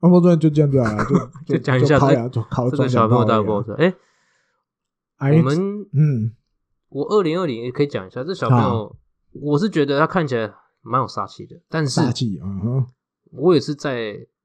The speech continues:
Speaker 2: 这好像在秀，好像在炫耀的感觉。但有一次就是
Speaker 1: 好。
Speaker 2: 去年的那个春训的时候，
Speaker 1: 好。
Speaker 2: 我刚好在要移动嘛，因为我们不是要看很多地方要移动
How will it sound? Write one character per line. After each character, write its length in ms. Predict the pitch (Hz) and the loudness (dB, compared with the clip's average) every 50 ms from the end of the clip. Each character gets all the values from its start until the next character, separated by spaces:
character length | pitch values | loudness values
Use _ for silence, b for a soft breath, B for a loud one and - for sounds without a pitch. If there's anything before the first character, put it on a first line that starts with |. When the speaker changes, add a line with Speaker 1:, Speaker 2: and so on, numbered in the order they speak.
| _ _ _ _ _ _ | _ _ _ _ _ _
Speaker 2:
这 120 | - 147 | -12 -12
好 80 | 110 92 | -12 -12
像 120 | 113 113 | -14 -12
在 140 | 123 127 117 | -10 -10 -10
秀， 340 | - - - 131 110 107 110 | -10 -8 -6 -6 -6 -6 -8
好 160 | - 110 110 | -10 -12 -12
像 100 | 120 123 | -12 -12
在 260 | 131 131 127 117 - - 143 135 _ _ _ | -14 -12 -12 -12 -14 -16 -20 -20 _ _ _
炫 220 | _ - 143 127 | _ -10 -10 -8
耀 140 | 120 117 113 | -6 -6 -8
的 80 | 104 | -8
感 180 | 98 - 98 110 | -10 -12 -14 -14
觉。 80 | 123 123 | -12 -8
但 160 | 135 165 160 | -6 -4 -2
有 160 | 139 123 123 | -2 -2 -2
一 40 | 123 | -4
次 120 | - 151 | -6 -6
就 140 | 151 151 151 | -6 -6 -4
是 80 | 151 131 | -2 -2
Speaker 1:
好。 180 | 123 104 87 - | -2 -2 -4 -6
Speaker 2:
去 220 | - - 202 190 | -4 -2 -2 0
年 260 | 160 143 123 113 117 | 0 -2 -4 -6 -6
的 420 | 113 120 117 113 110 107 - - - _ _ _ _ | -6 -6 -6 -6 -6 -8 -12 -16 -20 _ _ _ _
那 200 | - 135 135 127 | -16 -14 -14 -12
个 340 | 117 120 120 117 117 113 113 110 | -10 -10 -8 -6 -6 -6 -8 -8
春 260 | - - 131 127 123 | -8 -6 -6 -6 -6
训 180 | - 147 135 | -8 -10 -10
的 100 | 120 110 | -10 -12
时 140 | 101 - 107 | -14 -14 -14
候， 180 | - - 104 95 | -12 -10 -6 -4
Speaker 1:
好。 360 | 135 123 95 80 - - _ _ _ _ _ _ _ _ _ | -4 -4 -4 -6 -10 -14 _ _ _ _ _ _ _ _ _
Speaker 2:
我 300 | 123 117 117 117 - _ _ _ _ _ _ _ _ _ _ _ | -12 -12 -12 -12 -12 _ _ _ _ _ _ _ _ _ _ _
刚 160 | - 156 160 | 0 2 2
好 240 | 147 123 107 104 107 | 2 2 0 -2 -8
在 380 | - - 147 127 120 117 113 _ | -8 -8 -6 -6 -6 -8 -10 _
要 160 | - 147 147 147 147 - | -4 -2 -2 -2 -2 -6
移 140 | 135 120 | -12 -6
动 200 | 120 - 170 123 | 0 0 0 0
嘛， 120 | 107 107 117 | 0 -2 -4
因 60 | 143 | -4
为 60 | 160 | -4
我 40 | 160 | -4
们 100 | 127 107 | -4 -4
不 80 | 101 107 | -4 -4
是 60 | 123 | -4
要 80 | 131 | -4
看 160 | 127 - 139 107 | -4 -4 -6 -6
很 60 | 104 | -6
多 100 | 101 104 | -10 -14
地 80 | 120 | -12
方 120 | 107 110 107 | -10 -10 -10
要 60 | 104 | -10
移 140 | 98 95 92 | -12 -14 -14
动 160 | - 107 | -12 -10